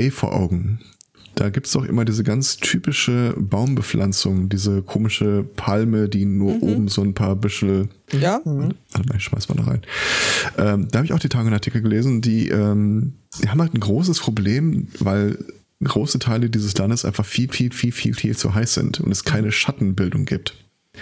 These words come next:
Speaker 2: Mhm.
Speaker 1: Ähm, das geht halt so weit, dass, äh, andere Bäume kriegst du da praktisch nicht mehr gepflanzt. Äh, die meisten Bäume sind aber mittlerweile eh aus dem Stadtbild verschwunden, weil sie die Sicht für die Autos behindern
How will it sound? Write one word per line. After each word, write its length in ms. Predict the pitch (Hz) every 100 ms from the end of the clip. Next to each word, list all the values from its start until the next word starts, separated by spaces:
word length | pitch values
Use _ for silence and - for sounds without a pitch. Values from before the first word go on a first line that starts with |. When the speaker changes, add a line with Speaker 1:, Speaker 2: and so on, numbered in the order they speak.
| -
Speaker 2:
Mhm. 120 | 214 277 - - _ _ _ _
Speaker 1:
Ähm, 480 | 98 95 95 95 107 _
das 160 | - -
geht 160 | 123
halt 240 | 85 110 -
so 280 | 101 135 131
weit, 260 | 107 123
dass, 320 | 107 107 -
äh, 320 | - 98 95 98 98 - - - - - - - - _
andere 220 | - 120 120
Bäume 340 | 107 107 120
kriegst 240 | - 120
du 60 | 107
da 80 | 101
praktisch 340 | 104 101 104
nicht 160 | - -
mehr 80 | 95
gepflanzt. 600 | 98 113 165 - - - - _ _ _ _ - -
Äh, 540 | 95 98 95 98 98
die 140 | 95 101
meisten 340 | 95 107 107
Bäume 260 | 98 101 101
sind 280 | - 92 -
aber 140 | 90
mittlerweile 440 | 92 - 92 90 -
eh 160 | 190
aus 160 | - -
dem 100 | 90
Stadtbild 420 | - 92 - 92
verschwunden, 560 | - 87 98 - 151 90
weil 480 | 87 78 196 349 392 - _ - - _ _ _ _ _ _ _ _ _ _ _
sie 200 | - -
die 80 | 110
Sicht 280 | 104 123 -
für 100 | -
die 200 | 117 -
Autos 340 | 165 202 143
behindern 540 | - 92 90 101 151